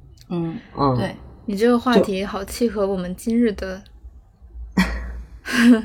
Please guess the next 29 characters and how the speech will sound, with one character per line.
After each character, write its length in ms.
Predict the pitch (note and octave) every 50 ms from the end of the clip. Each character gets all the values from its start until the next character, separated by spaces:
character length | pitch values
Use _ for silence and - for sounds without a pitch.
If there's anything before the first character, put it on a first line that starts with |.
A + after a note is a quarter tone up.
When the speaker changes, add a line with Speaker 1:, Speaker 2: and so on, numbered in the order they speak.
| G#3+ G3+ - -
Speaker 3:
<laughs> 240 | - - _ -
主 160 | - - F3+ E3+
题。 240 | E3+ - - E3+ F3 F3 - - - - - - - - - - - - - - - - - - - - - - - - - - - - - - - - - - - - - -
Speaker 2:
真 160 | - A3 A#3 C#4
的 100 | D#4 C#4+
呀， 160 | A3 F3 D#3
我 140 | D3+ D3+ D#3
就 160 | D#3+ F#3+ F#3+
是， 180 | G3 F#3+ - - -
我 80 | - E3
就 140 | F#3+ A3
是 160 | G#3+ G3+ F#3+ F3+
真 160 | F3+ G3+ A3
的 140 | A#3 G#3+ F3+
就 160 | E3 F3 E3+
是 120 | E3 E3 D#3
干 140 | D#3+ F#3
嘛 160 | F3+ D#3+ C#3+ D#3
都 140 | E3+ F3+
坐 160 | F3+ - F3+ E3
着， 100 | D3+ C#3
然 180 | C3+ C3+ C#3+ D3+
后， 180 | D#3+ E3 D#3 - - - - - - - - - - - -
嗯， 220 | D#3+ D#3 D3 D3
我 100 | D3 D3+
就 80 | D3 F3
算 300 | F#3+ F#3+ F#3 F3 E3+ E3
出 260 | - - - G3+ G3+
去， 300 | G3 - - F#3 - -